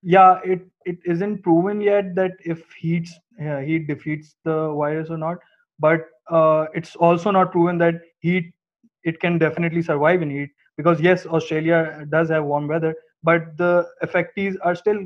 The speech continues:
quite low, uh, than the other countries. I might be wrong here, but I think we do have to rely on the fact that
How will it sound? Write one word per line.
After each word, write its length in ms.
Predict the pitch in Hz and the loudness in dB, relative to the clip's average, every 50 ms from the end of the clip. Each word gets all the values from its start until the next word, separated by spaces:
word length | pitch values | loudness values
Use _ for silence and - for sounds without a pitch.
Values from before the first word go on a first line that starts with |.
| - _ | -12 _
quite 240 | - 180 180 170 165 - 185 170 160 | -2 0 0 0 -4 -8 -8 -4 -4
low, 440 | 160 160 156 151 151 151 147 147 - _ _ _ _ _ _ _ _ _ _ 147 | -2 -2 -4 -6 -8 -10 -12 -14 -14 _ _ _ _ _ _ _ _ _ _ -10
uh, 200 | 147 143 147 143 135 151 | -6 -6 -6 -6 -6 -6
than 420 | 147 147 147 147 147 143 143 - _ 160 | -6 -4 -4 -6 -8 -8 -12 -14 _ -10
the 120 | 143 147 143 | -8 -6 -4
other 120 | 139 139 139 220 | -4 -6 -8 -10
countries. 280 | 214 196 - 143 135 _ - _ _ - | -12 -12 -14 -18 -20 _ -20 _ _ 0
I 140 | 175 185 190 185 | 2 2 4 4
might 160 | 180 185 170 | 2 2 2
be 100 | 175 170 156 | 2 2 2
wrong 180 | 147 147 147 143 147 | 2 0 0 -2 -4
here, 100 | 151 160 | -4 -2
but 200 | 156 165 165 165 160 - - | -2 -4 -4 -4 -6 -6 -4
I 140 | 165 165 165 185 | -4 -4 -2 -4
think 240 | 180 185 185 175 _ _ _ _ _ _ _ - | -6 -8 -8 -12 _ _ _ _ _ _ _ -6
we 480 | 156 175 175 180 180 175 175 170 170 151 143 165 | -4 -2 -2 0 -2 -2 -2 -4 -4 -4 -4 0
do 160 | 175 180 165 165 | 2 2 2 4
have 180 | 170 160 165 - | 2 0 0 -2
to 80 | 180 170 151 151 | -2 -2 0 2
rely 220 | 147 147 147 151 156 156 151 151 | 2 4 4 4 2 0 -2 -4
on 40 | 151 | -6
the 120 | 147 143 - | -8 -6 -4
fact 200 | 151 147 147 147 147 151 | -4 -4 -4 -6 -6 -6
that 120 | 147 143 | -6 -6